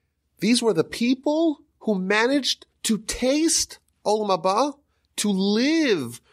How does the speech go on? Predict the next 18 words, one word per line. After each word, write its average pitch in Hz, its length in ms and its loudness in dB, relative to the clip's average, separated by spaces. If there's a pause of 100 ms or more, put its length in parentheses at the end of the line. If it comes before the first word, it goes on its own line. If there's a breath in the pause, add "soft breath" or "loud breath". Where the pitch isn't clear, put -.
(140 soft breath)
with 220 240 -2
the 190 80 2
same 254 840 0 (280)
kinds 208 480 0
of 214 180 -2
priorities 247 1300 0 (440)
as 196 320 2
exist 180 500 -2
in 170 140 0
the 165 60 0
next 196 260 -2
world, 285 340 0 (340)
even 185 380 0
though 143 220 4
they 127 120 0
were 113 160 2
still 104 300 -2
here. 80 380 -10